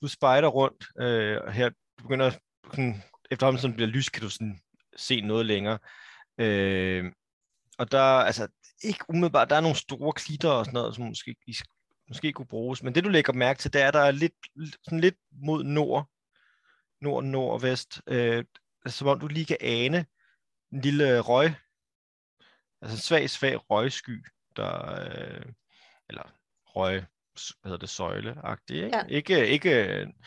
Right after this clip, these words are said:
Speaker 1: som fra en skovbrand eller noget, men det, du kan ane lige lidt røg, som,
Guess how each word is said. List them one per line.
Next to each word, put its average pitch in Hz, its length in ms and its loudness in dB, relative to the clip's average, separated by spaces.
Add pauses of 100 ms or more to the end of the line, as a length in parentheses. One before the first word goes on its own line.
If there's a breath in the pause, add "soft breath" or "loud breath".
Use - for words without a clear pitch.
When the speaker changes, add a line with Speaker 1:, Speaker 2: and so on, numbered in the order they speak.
(320 loud breath)
Speaker 1:
som 120 200 -2
fra 92 160 0
en 87 80 -6
skovbrand 151 520 2
eller 131 140 2
noget, 135 180 2
men 143 120 2
det, 151 160 -6 (300)
du 139 60 -16
kan 156 120 -4
ane 170 360 2
lige 190 240 -2
lidt 151 220 0
røg, 120 180 4 (640 soft breath)
som, 110 400 -2